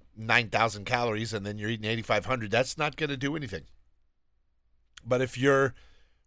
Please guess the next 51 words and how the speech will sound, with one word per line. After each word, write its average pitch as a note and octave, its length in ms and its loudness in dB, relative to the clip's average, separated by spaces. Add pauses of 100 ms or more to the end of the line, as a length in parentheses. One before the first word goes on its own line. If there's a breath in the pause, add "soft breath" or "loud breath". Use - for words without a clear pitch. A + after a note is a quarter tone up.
wh-, E3 160 -6
whatever D3+ 300 2
you're C3+ 180 -2
maintaining C3 600 -2
your A#2+ 120 -2
weight A#2+ 200 0
at, G#2+ 80 2
and G#2 100 0
I've B2+ 100 2
been B2+ 160 -2
maintaining, G#2 600 -6
I F#2+ 80 -2
haven't G#2+ 320 -2
been, F#2 320 -8
uh, F2 200 -6 (120)
gaining D3 400 -4
so A2 200 -4
much E2+ 360 -8 (720 soft breath)
as A2 200 -2
I G2 140 0
have F#2 160 -4
been, F#2+ 320 -6 (120)
uh, F2+ 220 -6
maintaining. F#2 440 -10
God, A2+ 180 -8
my G#2+ 120 -12
nose G#2 380 -4
is F#2 80 -8
suddenly E2+ 360 -8
stuffed - 360 -8
up. F2+ 180 -6 (240 soft breath)
I'm C#3+ 160 -2
freaked C#3+ 360 -6
out B2+ 160 6
right G#2+ 180 2
now G2+ 160 0
about G2 200 -2
getting G2 220 -6
sick, - 340 -2
by G2+ 120 0
the F2+ 100 -6
way. F#2+ 220 -2
I F#2+ 100 0
will F#2+ 120 -6
get A2 200 -4
into G2 180 -6
that G2 220 0
in D#2+ 60 -10
a E2+ 60 -10
second. F#2+ 420 -4
But F#2 220 -2